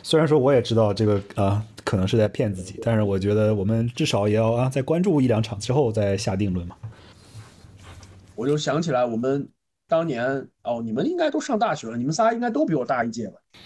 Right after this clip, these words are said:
Speaker 2: 当时应该就是我高考那年，所以应该是你们大一结束那年，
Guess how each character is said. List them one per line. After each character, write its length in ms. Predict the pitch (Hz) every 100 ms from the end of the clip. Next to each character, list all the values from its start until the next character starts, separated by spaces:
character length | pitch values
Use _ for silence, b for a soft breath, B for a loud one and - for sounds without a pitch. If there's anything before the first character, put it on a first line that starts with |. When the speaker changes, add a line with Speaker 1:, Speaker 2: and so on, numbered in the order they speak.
| -
Speaker 2:
当 160 | - 214
时 180 | 180 196
应 120 | 214
该 140 | 202
就 100 | 202
是 60 | 190
我 180 | 123 117
高 200 | 202 226
考 180 | 131
那 140 | 123 127
年， 200 | 113 107
所 160 | 139
以 20 | 143
应 80 |
该 120 | 165 180
是 80 |
你 100 | 165
们 100 | 123
大 180 | 135 165
一 140 | 165 170
结 200 | 127 127
束 160 | 170
那 120 | 135
年， 260 | 113 101 95